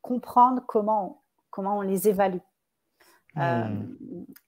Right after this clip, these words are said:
Speaker 1: et c'est une vraie question, euh, à part entière,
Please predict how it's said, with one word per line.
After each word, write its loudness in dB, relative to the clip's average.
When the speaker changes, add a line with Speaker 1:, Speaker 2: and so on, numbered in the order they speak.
Speaker 1:
et -6
c'est -8
une -6
vraie 0
question, -6
euh, -4
à 0
part -6
entière, -8